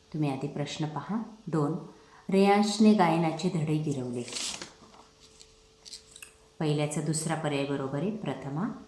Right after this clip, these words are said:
दुसऱ्याचं पहिलं, सकर्मक भावे. "जोराच्या वादळामुळे समुद्र लाटांनी रौद्र रूप धारण केले होते." तिसऱ्याचं पहिलं,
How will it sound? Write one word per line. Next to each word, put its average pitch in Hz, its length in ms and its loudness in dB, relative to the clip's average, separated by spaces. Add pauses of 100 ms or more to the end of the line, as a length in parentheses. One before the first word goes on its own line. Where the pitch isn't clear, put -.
(600)
दुसऱ्याचं 160 720 -2 (1400)
पहिलं, 156 480 0 (420)
सकर्मक 143 580 -2
भावे. 147 540 -6 (760)
"जोराच्या 214 460 8
वादळामुळे 175 680 4
समुद्र 170 480 -2
लाटांनी 143 560 -2 (420)
रौद्र 175 480 2
रूप 160 280 -2
धारण 147 380 -4
केले 139 240 0
होते." 135 520 -6 (1800)
तिसऱ्याचं 147 480 -4
पहिलं, 143 460 -4